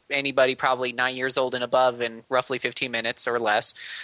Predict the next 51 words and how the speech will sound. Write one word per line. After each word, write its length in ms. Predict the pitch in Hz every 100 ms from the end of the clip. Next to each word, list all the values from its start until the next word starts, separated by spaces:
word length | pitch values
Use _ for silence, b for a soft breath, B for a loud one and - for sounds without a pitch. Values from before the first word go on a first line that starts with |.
| B
Um, 540 | 110 110 107 110 110 107
ev-, 300 | 131 135 120 151
you 140 | 127
basically, 580 | 135 131 139 139 131 123
uh, 200 | 120 117
have 240 | - 131 131
this 180 | 135
map 180 | 147 131
of 20 |
the 80 | 139
United 260 | 127 127 151
States. 400 | - 131 131 -
There's 300 | 127 117 117
major 260 | 123 127
cities, 380 | - 135 131 143
and 100 | 123
they're 80 | 120
connected 580 | - 139 135 131 135 127 B B B B -
by 320 | 135 131 127
these, 380 | 123 123 120 -
uh, 240 | - 117 104
blank 380 | 120 143 135 123
spots 480 | - 151 131 -
where 100 | 135
you 140 | 123 127
can 140 | 139
lay 140 | 123 123
down 300 | 117 113 123 -
choo-choo 280 | 277 -
trains. 420 | 170 120 92 78 - B B B B
Um, 320 | 117 113 117 -
as, 300 | 139 143 139 151
when 160 | 147
it's 120 | 151 156
your 100 | 180
turn, 280 | 165 139
you 120 | 151 127
can 120 | 135
do 120 | 131
one 180 | 123 123
of 80 | 147
three 200 | 156 190
things. 420 | 123 117 160 -
You 100 | 123
can 160 | -
either, 400 | 127 123 120 117
uh, 200 | 113 110
pull 260 | 110 - 143
some 160 | - 135
destination 640 | 135 131 139 131 123 123
cards, 460 | 120 120 120 175